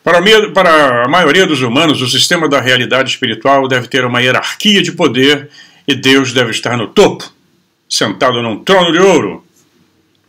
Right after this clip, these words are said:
e anjinhos batendo asa. No entanto, o verdadeiro sistema é esse.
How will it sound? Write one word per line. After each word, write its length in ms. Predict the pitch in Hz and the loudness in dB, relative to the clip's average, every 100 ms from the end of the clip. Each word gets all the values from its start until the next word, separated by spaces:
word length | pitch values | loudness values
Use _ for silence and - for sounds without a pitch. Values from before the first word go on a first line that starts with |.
| - | -4
e 80 | 117 | -4
anjinhos 400 | 113 139 127 107 | -2 -2 -2 -4
batendo 360 | 101 110 98 | -6 -4 -4
asa. 300 | 101 - - _ _ _ _ _ _ _ _ _ _ _ _ _ _ _ _ _ _ - | -4 -4 -12 _ _ _ _ _ _ _ _ _ _ _ _ _ _ _ _ _ _ -4
No 60 | |
entanto, 420 | 131 170 127 - - _ _ _ _ _ _ _ _ | -2 0 -2 -6 -20 _ _ _ _ _ _ _ _
o 80 | 117 | -2
verdadeiro 440 | 143 143 120 165 | 0 0 0 -2
sistema 560 | - 135 - 151 143 139 | -2 -2 0 0 2 0
é 220 | 127 123 | 0 0
esse. 460 | 135 - - - | 2 2 2 -2